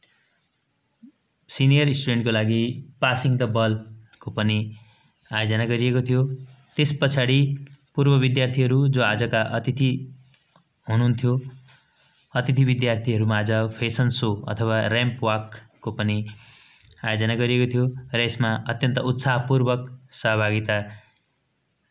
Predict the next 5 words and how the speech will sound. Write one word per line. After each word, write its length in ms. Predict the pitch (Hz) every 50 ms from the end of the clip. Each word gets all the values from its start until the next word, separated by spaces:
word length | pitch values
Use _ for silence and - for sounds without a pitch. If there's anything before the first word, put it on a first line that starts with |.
| -
जनाउनुभयो 720 | 143 107 117 110 104 107 113 117 113 110 113 113 123 127
विद्यार्थीहरूले। 680 | 117 117 110 104 101 98 - - 113 107 113 127 139 - - - - - - - _ _ _ _ _ _ _ _ _ _ _ _ _ _ _ _ _ _ _ _ _ _ _ _ _ _ _ _ _ _ _ _ _ _ _ _ _ _ _ _ -
सांस्कृतिक 680 | - - 143 143 135 143 - 151 139 - 139 135 135
कार्यक्रमका 640 | - 123 117 120 120 - 131 123 123 127 127 123 127 127
क्रममा 760 | - - - - - - 120 117 117 117 117 120 143 170